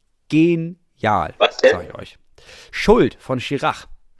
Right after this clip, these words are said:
Speaker 2: Ah, okay. Das ist gespielt von, äh, Moritz Bleibtreu?
Speaker 1: Moritz Bleibtreu, genau. Und die ersten fürs Z D F. Die erste, die ersten zwei Staffeln, da gab's noch einen anderen Regisseur. Ja, das ist ein bisschen, ah, ist halt sehr deutsch gemacht. Also es ist sehr, es ist beson-, nicht besonders gut gemacht. Die spielen alle ganz gut.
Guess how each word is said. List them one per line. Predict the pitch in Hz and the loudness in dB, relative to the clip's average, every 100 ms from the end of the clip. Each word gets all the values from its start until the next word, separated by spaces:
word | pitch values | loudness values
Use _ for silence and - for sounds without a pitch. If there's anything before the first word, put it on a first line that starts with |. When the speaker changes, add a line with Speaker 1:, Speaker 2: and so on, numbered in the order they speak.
| - | -10
Speaker 2:
Ah, | - 175 156 | -4 -4 -4
okay. | - 147 - | -10 -14 -14
Das | - | -14
ist | 170 - | -16 -20
gespielt | 185 - 196 | -20 -20 -20
von, | - 170 | -16 -16
äh, | 151 147 | -16 -16
Moritz | 147 147 - | -14 -14 -12
Bleibtreu? | 143 - - 135 | -14 -8 -2 -2
Speaker 1:
Moritz | 165 208 - | 0 -2 0
Bleibtreu, | 196 170 - - 92 95 | 0 0 -2 -6 -6 -4
genau. | 113 101 | -4 -4
Und | 104 | -4
die | 165 | -2
ersten | 190 - 151 | -2 -4 -10
fürs | - 170 | -8 -4
Z | 170 147 | -2 -2
D | |
F. | 131 104 - | -2 -6 -6
Die | 131 | -4
erste, | 170 165 170 - - - | -2 -2 -6 -10 -12 -2
die | |
ersten | 170 196 202 | 2 2 -2
zwei | - 180 | -2 -2
Staffeln, | - 180 180 | 0 -4 -4
da | 160 | -4
gab's | 147 - | -2 -4
noch | 156 | -4
einen | 151 | -4
anderen | 147 | -4
Regisseur. | 131 131 - 214 226 - - _ _ _ | -4 -4 -2 -2 -2 -6 -20 _ _ _
Ja, | - - 117 | -10 -6 -6
das | 113 | -8
ist | 151 - | -10 -10
ein | 127 | -8
bisschen, | 143 - 135 117 - | -6 -2 -2 -2 -6
ah, | - 120 120 | -10 -10 -10
ist | - | -10
halt | 139 117 | -8 -8
sehr | 110 131 | -6 -4
deutsch | 123 117 - | -2 -4 -4
gemacht. | 113 92 92 - | -6 -6 -8 -12
Also | - 110 | -12 -8
es | 120 | -8
ist | 107 - | -8 -6
sehr, | 123 127 | -6 -6
es | 131 | -10
ist | 135 | -10
beson-, | 117 147 | -2 -2
nicht | 151 | -2
besonders | 147 131 117 | -2 -2 -2
gut | 127 - | -6 -6
gemacht. | 92 - - | -8 -10 -12
Die | 113 | -8
spielen | - 247 | 0 0
alle | 190 180 | 2 0
ganz | 170 - | -2 -4
gut. | 165 170 | -4 -4